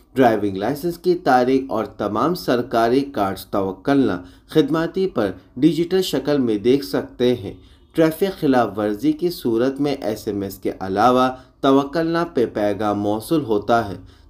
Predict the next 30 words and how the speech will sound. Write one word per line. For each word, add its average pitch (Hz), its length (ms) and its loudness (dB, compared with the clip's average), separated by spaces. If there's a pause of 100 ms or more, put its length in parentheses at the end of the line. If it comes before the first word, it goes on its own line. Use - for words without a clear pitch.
तवक्कलना 147 640 2
खिदमाती 117 600 -4
पर 139 220 -2
इस - 220 -4
हवाले 101 500 2
से 139 240 4 (380)
तफसीलात 123 720 0
देखी 151 420 2
जा 131 200 2
सकती 131 460 -4
है। 98 200 -8 (340)
वाज़ 156 340 2
रहे 180 260 0
कि 202 160 -4
तवक्कलना 135 720 2 (140)
ऐप 101 240 -4 (220)
सऊदी 180 380 2
अथॉरिटी 101 760 -2 (220)
for 117 240 2
Data 135 480 2
and 101 260 -6
Artificial 160 720 -2
Intelligence 110 800 2 (200)
के 156 100 6 (120)
ताउन 110 460 2
से 160 180 -2
तैयार 123 460 2
किया 123 320 0
गया 107 280 0
है, 101 200 -8